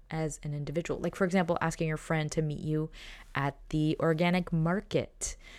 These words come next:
so that you're seeing somebody that is outside your relationship. Um, but again, really focusing on any moment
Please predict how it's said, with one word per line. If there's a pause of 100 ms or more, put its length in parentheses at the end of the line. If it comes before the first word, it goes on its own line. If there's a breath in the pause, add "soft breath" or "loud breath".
(140 loud breath)
so
that
you're
seeing
somebody
that
is
outside
your
relationship. (640 loud breath)
Um, (880)
but
again, (260)
really
focusing
on (120)
any
moment